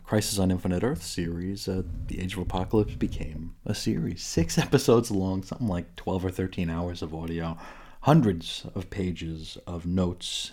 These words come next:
and research. Absolute blast. Perhaps the most fun of that entire project was, uh, Reggie's reactions to, uh, <laughs> all the X history here and, uh,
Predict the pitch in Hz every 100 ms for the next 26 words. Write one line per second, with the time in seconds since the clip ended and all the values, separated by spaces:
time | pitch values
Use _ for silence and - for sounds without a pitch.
0 | - 90 80 85 85 - 85 82 - -
1 | - - - - - 170 165 170 139 135
2 | 117 - - - - - - - 117 131
3 | - 107 110 117 - 110 95 95 104 104
4 | 101 90 98 95 90 87 101 120 85 92
5 | - 95 90 87 85 95 107 107 95 92
6 | 95 107 - - - - - - - 85
7 | 82 82 82 87 - 92 104 101 92 104
8 | - - 107 - 95 87 92 90 87 87
9 | 87 87